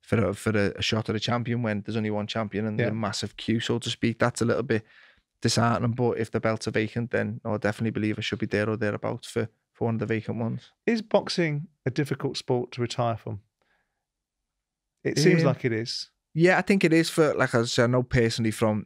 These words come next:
Speaker 1: I'm speaking to my brothers, I think you kind of, I think it depends. There's a lot of different circumstances. I think one's probably retired having not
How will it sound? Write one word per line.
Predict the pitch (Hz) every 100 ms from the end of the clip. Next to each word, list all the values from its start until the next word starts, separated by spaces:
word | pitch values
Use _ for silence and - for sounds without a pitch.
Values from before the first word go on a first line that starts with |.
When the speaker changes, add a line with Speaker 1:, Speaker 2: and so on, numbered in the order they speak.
| -
Speaker 1:
I'm | 107
speaking | - 117 - 110
to |
my | 107
brothers, | 107 110 123
I | 120
think | 123 110
you | 117
kind | - 107 104 110
of, | 107 107 _ _ _ _ _ _ _ _ _ _ -
I | 120
think | 135 123
it |
depends. | - - 117 120 113
There's | 110
a |
lot | 113 110
of |
different | 110 110 104
circumstances. | 107 113 113 110 110 113
I | 107
think | 110 -
one's | 110 107
probably | - 107 110 110
retired | - 107 - 107 110
having | 107 107 107
not | 107 110